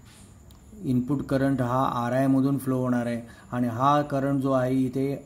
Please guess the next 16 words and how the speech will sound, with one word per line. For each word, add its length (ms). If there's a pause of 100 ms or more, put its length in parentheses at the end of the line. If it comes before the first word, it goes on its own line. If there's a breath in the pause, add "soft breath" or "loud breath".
op 240
ampमध्ये 540
जाऊ 240
शकत 400
नाही, 280
त्यामुळे 420
तो 120
करंट 400
जो 100
आहे, 300
तो 60
आर 260
एफमधून 580
फ्लो 200
होणार 300
आहे. 120